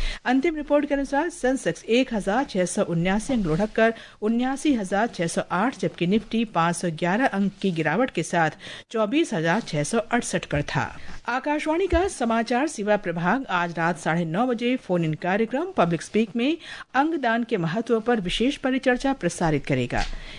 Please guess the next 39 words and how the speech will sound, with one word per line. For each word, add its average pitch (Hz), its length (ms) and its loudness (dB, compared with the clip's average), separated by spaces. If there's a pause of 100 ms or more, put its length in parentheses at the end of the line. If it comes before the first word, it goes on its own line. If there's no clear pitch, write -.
(120)
कार्यक्रम 175 380 0
के 165 100 -4
दौरान 170 380 2
श्रोता 180 320 0
विशेषज्ञों 175 600 0
से 285 160 -2
प्रश्न 160 340 -2
पूछ 151 260 0
सकेंगे। 226 460 0 (340)
हमारा 302 260 2
टेलीफोन 294 440 0
नंबर 226 320 2
है 269 240 0
शून्य 202 500 2
एक 156 240 -2
एक 247 300 2
दो 226 420 0
तीन 165 200 2
तीन 160 260 0
एक 170 280 2 (160)
शून्य 302 440 0
चार 240 320 0 (160)
आठ 156 340 0 (100)
एक, 202 260 0 (440)
शून्य 302 380 0
एक 247 220 -2
एक 262 220 2 (140)
दो 214 220 2
तीन 254 340 0
तीन 160 460 0
एक 190 300 0
शून्य 208 280 -2
चार 262 240 -4
आठ - 60 -10
एक, 208 520 0 (680)
शून्य 277 480 0
एक 220 240 -2
एक 254 240 0
दो 185 320 0